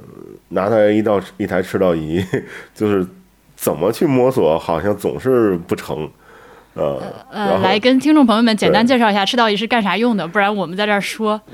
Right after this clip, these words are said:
Speaker 1: 它就是一个这个保证望远镜指向始终跟踪住，始终，始终指向天空当中的某一个天体的这么一个工具吧。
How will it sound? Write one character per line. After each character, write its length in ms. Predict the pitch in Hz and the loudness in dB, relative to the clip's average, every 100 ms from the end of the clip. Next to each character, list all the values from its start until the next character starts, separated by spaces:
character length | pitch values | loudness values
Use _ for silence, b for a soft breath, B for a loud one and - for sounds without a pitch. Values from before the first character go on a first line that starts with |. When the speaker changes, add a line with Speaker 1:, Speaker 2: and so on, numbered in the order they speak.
| - | -8
Speaker 1:
它 140 | - | -4
就 160 | 170 175 | 0 2
是 100 | 127 | 2
一 100 | 120 | 2
个 560 | 135 123 104 95 92 85 | 4 4 6 4 2 0
这 120 | - 104 | -2 -2
个 100 | 92 | -2
保 180 | 82 | -2
证 200 | 76 110 | 0 2
望 160 | 117 117 | 4 2
远 100 | 87 | 2
镜 180 | 117 101 | 0 -2
指 160 | - | -2
向 240 | 76 110 90 | -2 0 -2
始 140 | - | -4
终 260 | 71 95 104 - | -6 -4 -4 0
跟 220 | 120 120 | 0 0
踪 540 | 120 120 123 123 127 123 | -2 0 0 -2 -4 -6
住， 440 | - 104 82 62 - - | -2 0 0 -4 -10 -14
始 200 | - 80 | -8 -2
终， 220 | 104 123 | -2 -2
始 180 | - 90 | -6 -4
终 160 | 82 131 | -2 -2
指 180 | - 143 | -2 -2
向 240 | 147 110 | 0 0
天 160 | 107 98 | 0 -2
空 200 | 104 98 | -2 0
当 160 | 98 | 0
中 180 | 98 98 | 0 0
的 320 | 95 80 73 B B B B | 2 0 -2 B B B B
某 240 | 90 87 78 | -2 0 0
一 40 | |
个 100 | 104 | 0
天 260 | 92 113 113 | 0 -2 -2
体 140 | - | -4
的 100 | - | -8
这 140 | 62 78 | -8 -8
么 100 | 67 | -8
一 80 | 73 | -8
个 100 | 76 | -8
工 180 | 85 85 | -8 -6
具 200 | 82 62 | -6 -6
吧。 180 | - | -10